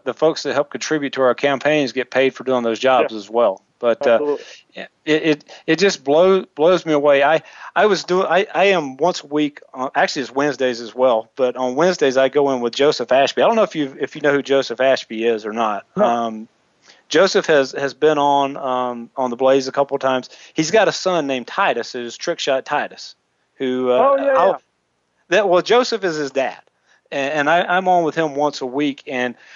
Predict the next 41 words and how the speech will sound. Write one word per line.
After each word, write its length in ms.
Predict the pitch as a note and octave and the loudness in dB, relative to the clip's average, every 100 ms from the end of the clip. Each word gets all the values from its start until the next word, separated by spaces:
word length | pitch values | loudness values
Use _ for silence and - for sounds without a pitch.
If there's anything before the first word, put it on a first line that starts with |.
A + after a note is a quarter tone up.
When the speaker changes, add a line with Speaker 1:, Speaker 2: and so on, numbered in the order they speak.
| - - | -8 -2
Speaker 1:
we 140 | A3 | 0
were 80 | A3 | 2
talking 360 | G3+ F#3 - | 2 0 0
about 280 | D3+ D3 C#3+ | 0 0 0
one 200 | C#3 D#3 | -2 -2
of 140 | D3 B2+ | -4 -4
the, 240 | C3 C3+ | -6 -6
we, 280 | D3 D3+ - _ _ _ - | -4 -4 -4 _ _ _ -4
Wichita, 520 | F3+ - D#3+ D#3 C#3 | -4 -2 2 2 2
for 200 | - C3+ | -2 0
those 220 | C#3 B2+ | 0 0
that 80 | C3 | -2
don't 220 | B2+ A#2+ | -4 0
know, 240 | C3 B2 | 2 2
has 440 | B2+ - B2+ A#2 A2+ | -2 -2 2 2 0
a, 340 | A#2 A2+ A2 - - | -4 -4 -12 -12 -6
a 200 | A#2+ A2+ | -6 -6
large, 760 | A2+ B2+ C#3+ D3+ C#3+ - - - | -2 2 4 4 0 -6 -12 -6
um, 340 | C3 B2 A#2+ | -2 0 -2
aerospace 600 | B2 C3+ B2+ - A#2+ A2 | 0 2 2 0 -6 -6
industry, 460 | A#2 G2+ F#2+ - - _ _ _ _ _ _ _ _ _ _ - | -6 -8 -10 -16 -20 _ _ _ _ _ _ _ _ _ _ -4
and 560 | C#3+ C#3 C#3 C3 B2 - _ _ _ - | 0 2 2 2 -2 -8 _ _ _ -2
they 80 | D3 | -2
were 80 | - | 0
talking 300 | A#3 A#3 G3+ | 0 0 2
about 140 | E3 | 0
the 60 | B2 | 0
tax 340 | - G#3 G3 | -2 -2 -2
breaks 380 | - D3 C#3+ - | 0 2 0 -2
that 100 | C3+ | -6
they 80 | C#3+ | -4
were 80 | C3+ | -2
gonna 200 | C#3 C3+ | -2 -2
give 220 | B2+ C3+ B2+ | 0 -2 -2
to 80 | |
one 180 | A#2+ C3+ | -2 0
of 80 | C3 | 0
the 80 | B2 | -4
companies 580 | - F#3 F#3 C3+ B2 - | -2 -2 0 -2 -4 0
that, 340 | B2 A#2 - | 2 2 -2
that 220 | B2 A#2+ | -4 -4